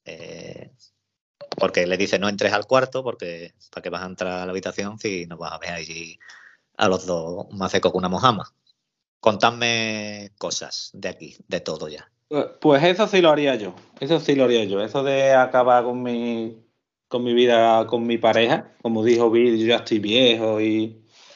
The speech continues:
Speaker 2: y ya he vivido", yo sí lo haría.
Speaker 1: Eso, eso, por ejemplo, eso sí lo haría yo también.
Speaker 2: Sí.
Speaker 1: Eso sí lo haría
Speaker 2: Y
Speaker 1: yo
Speaker 2: la
Speaker 1: también.
Speaker 2: ca-, y la carta es un punto de inflexión ya en la serie porque va a ser el cambio radical del comportamiento de Joel con, con Ellie,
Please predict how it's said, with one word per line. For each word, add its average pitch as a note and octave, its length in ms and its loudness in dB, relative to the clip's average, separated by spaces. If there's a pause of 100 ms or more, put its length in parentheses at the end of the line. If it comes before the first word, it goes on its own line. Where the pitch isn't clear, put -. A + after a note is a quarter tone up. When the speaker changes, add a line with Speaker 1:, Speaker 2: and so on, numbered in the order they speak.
(720)
Speaker 2:
y A#2+ 120 0
ya A#2+ 160 6
he A#2+ 40 6
vivido", C#3+ 440 6 (300)
yo A2+ 320 -2
sí C#3 160 -8
lo G#2+ 80 -4
haría. F2+ 280 -8 (300)
Speaker 1:
Eso, C#3 340 4
eso, C3+ 220 -2
por D#3 140 -2
ejemplo, E3 360 -4
eso C#3 220 -6
sí C3+ 100 -4
lo B2 80 0
haría A2+ 160 -2
yo G#2 120 -8
también. - 260 -20 (640)
Speaker 2:
Sí. G2+ 300 -4
Speaker 1:
Eso A#2+ 180 -10
sí A#2 120 -12
lo G#2 80 -10
haría C3+ 160 -6
Speaker 2:
Y - 20 -6
Speaker 1:
yo C3+ 80 2
Speaker 2:
la C3 80 2
Speaker 1:
también. C#3 220 -8
Speaker 2:
ca-, - 40 -20 (300)
y C3+ 100 6
la B2 180 6
carta B2+ 540 4
es C#3+ 560 4
un B2 140 -6
punto B2 300 -2
de C3 80 0
inflexión B2 340 0
ya B2 120 4
en A#2+ 80 4
la A#2+ 100 2
serie B2 280 2
porque C3 240 2
va C3+ 100 6
a C3 60 0
ser C3+ 380 2
el B2 180 0
cambio B2 320 2
radical A#2+ 520 4
del A#2 240 4
comportamiento A2+ 720 0
de A2 160 0
Joel A2 360 0
con, G#2+ 640 -4
con A2+ 200 0
Ellie, D3 360 2